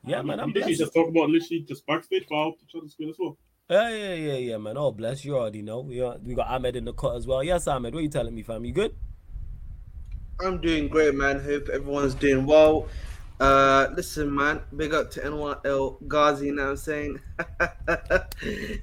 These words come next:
Speaker 3: You know what I'm saying, fam? You know, it's
Speaker 1: Yo,
Speaker 3: presentation.
Speaker 1: what, what is the sort? 'Cause I know I'm gonna get asked about that
Speaker 2: Nah,
Speaker 1: anyway.
Speaker 2: it was Chris,
Speaker 1: What?
Speaker 2: I think it was Chris Wheeler, I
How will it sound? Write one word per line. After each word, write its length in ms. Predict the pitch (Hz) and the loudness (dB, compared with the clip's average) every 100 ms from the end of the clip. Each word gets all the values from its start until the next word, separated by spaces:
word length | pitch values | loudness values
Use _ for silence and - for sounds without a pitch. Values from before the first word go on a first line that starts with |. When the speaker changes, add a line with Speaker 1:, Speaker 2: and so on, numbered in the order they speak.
| - | 0
Speaker 3:
You 340 | 151 147 147 | 4 4 4
know 260 | 151 151 139 | 0 2 0
what 100 | 127 | -2
I'm 120 | 139 | -4
saying, 460 | - 170 165 139 127 | -6 -4 -2 -2 -2
fam? 320 | 117 110 107 | -4 -4 -4
You 60 | |
know, 240 | 117 120 117 | -4 -4 -4
it's 160 | - | -6
Speaker 1:
Yo, 60 | 123 | -6
Speaker 3:
presentation. 580 | 131 123 127 143 - 123 | -4 -2 4 4 4 0
Speaker 1:
what, 220 | 117 123 | 0 0
what 200 | 277 330 | 0 -2
is 100 | 277 | -2
the 100 | 269 | -2
sort? 260 | - 294 - | -2 -2 -2
'Cause 160 | 180 | 0
I 60 | 170 | 0
know 100 | 220 | 0
I'm 80 | 175 | -2
gonna 160 | 147 | 0
get 160 | 131 - | -2 -4
asked 220 | 151 - | -4 -4
about 240 | 135 127 | -2 -2
that 160 | 120 117 | -2 2
Speaker 2:
Nah, 220 | 131 131 | 8 8
Speaker 1:
anyway. 40 | 131 | 6
Speaker 2:
it 60 | |
was 140 | 139 - | 2 4
Chris, 180 | 170 | 6
Speaker 1:
What? 100 | - - | 6 2
Speaker 2:
I 60 | 139 | -2
think 180 | 214 220 | 4 6
it 40 | |
was 120 | 185 | 6
Chris 300 | - 170 160 | 6 4 4
Wheeler, 400 | 151 175 147 | 6 6 6
I 20 | 123 | 2